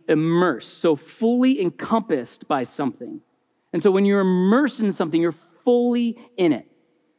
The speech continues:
So here's the two differences between these words. One talks about what it is, the other talks about what we do.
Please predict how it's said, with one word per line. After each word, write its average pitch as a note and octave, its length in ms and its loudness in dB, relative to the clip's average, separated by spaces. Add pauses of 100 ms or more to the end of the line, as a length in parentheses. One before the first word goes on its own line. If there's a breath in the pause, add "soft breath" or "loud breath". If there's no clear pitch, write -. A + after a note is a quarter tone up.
(100)
So F#3+ 120 4
here's B3 180 4
the B3 80 0
two B3 140 2
differences A3 440 0
between F#3+ 260 0
these F3 160 -4
words. F3+ 200 0
One G3+ 280 0
talks A#3 260 -2
about F3+ 180 0
what F3 200 0
it G#3+ 100 0
is, F#3 300 0 (180 loud breath)
the D#3+ 200 2
other F#3 180 0
talks F3+ 300 -4
about D3+ 180 -2
what D#3 160 -2
we D3 100 0
do. C#3 460 -2